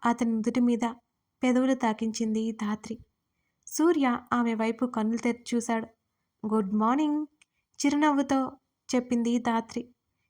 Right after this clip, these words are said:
చిన్నగా నవ్వాడు సూర్య. లేచి కూర్చున్నాడు. అతని పక్కన కూర్చోమన్నట్టు సైగ చేశాడు. అతని పక్కనే కూర్చుంది ధాత్రి. ఆమె భుజం మీద తల వాల్చాడు. "నైట్ సరిగ్గా నిద్ర పట్టలేదు"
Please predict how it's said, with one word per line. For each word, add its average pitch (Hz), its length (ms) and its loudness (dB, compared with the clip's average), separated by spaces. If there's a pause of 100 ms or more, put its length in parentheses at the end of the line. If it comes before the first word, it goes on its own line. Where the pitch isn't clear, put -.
(260)
చిన్నగా 247 300 4
నవ్వాడు 226 420 2
సూర్య. 233 340 -2 (500)
లేచి 240 260 2
కూర్చున్నాడు. 233 540 0 (540)
అతని 262 260 4
పక్కన 247 340 0
కూర్చోమన్నట్టు 240 720 -2
సైగ 214 280 0 (120)
చేశాడు. 220 360 -4 (540)
అతని 247 260 2
పక్కనే 240 400 0
కూర్చుంది 226 560 -2
ధాత్రి. 208 440 -4 (2000)
ఆమె 277 180 6
భుజం 247 340 4
మీద 254 100 4
తల 220 300 2
వాల్చాడు. 226 460 0 (1400)
"నైట్ 254 260 2
సరిగ్గా 254 320 2
నిద్ర 233 240 0
పట్టలేదు" 226 500 -2